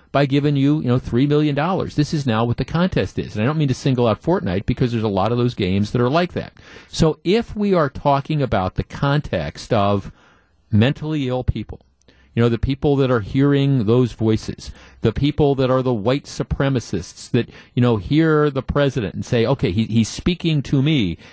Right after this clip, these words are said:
and this is what he really wants me to do." I-, if we accept that, all right, maybe some of these crazy people are out there, I mean, do video games possibly play some sort of role in this?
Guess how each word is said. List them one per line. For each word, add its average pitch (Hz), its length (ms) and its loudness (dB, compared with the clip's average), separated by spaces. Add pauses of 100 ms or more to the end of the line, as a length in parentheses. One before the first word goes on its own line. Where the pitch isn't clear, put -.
and 117 160 4
this 160 180 0
is 135 120 -2
what 131 160 0
he 131 100 4
really 139 340 2
wants 127 340 0
me 120 160 2
to - 140 0
do." 147 340 0 (340)
I-, 147 40 0
if 147 300 0
we 151 420 2 (100)
accept - 600 -2
that, - 180 -2 (140)
all 131 80 0
right, 175 200 -2
maybe 147 280 0
some 147 200 -2
of 147 60 -2
these 135 140 -4
crazy 139 360 0
people 127 360 0
are 110 120 0
out 156 220 0
there, 87 260 -2 (380)
I - 20 2
mean, 185 140 2 (160)
do 175 280 2
video 175 420 2
games 123 460 -4 (100)
possibly 135 560 -4
play 208 240 -2
some 151 240 -2
sort 170 220 -2
of 160 120 -4
role 202 280 2
in 131 100 0
this? - 260 -8